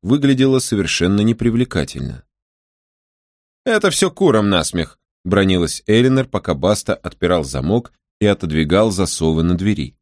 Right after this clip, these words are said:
Он привел с собой подкрепление, тощего мальчишку, одетого в такую же черную форму, как мужчины в деревне Каприкорна,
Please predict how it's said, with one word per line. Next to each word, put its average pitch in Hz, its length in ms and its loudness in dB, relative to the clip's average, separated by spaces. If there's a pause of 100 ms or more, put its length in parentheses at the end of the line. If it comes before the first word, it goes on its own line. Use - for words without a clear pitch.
(680)
Он 123 160 2
привел 143 320 2
с - 60 -6
собой 156 240 -2
подкрепление, 113 920 -2
тощего 131 420 2
мальчишку, 113 800 0
одетого 101 480 0
в - 60 -8
такую 110 400 -2
же 98 160 -2
черную 92 440 0
форму, 120 460 0
как - 240 -4
мужчины 92 500 0
в 104 60 -2
деревне 85 480 0
Каприкорна, 90 760 -4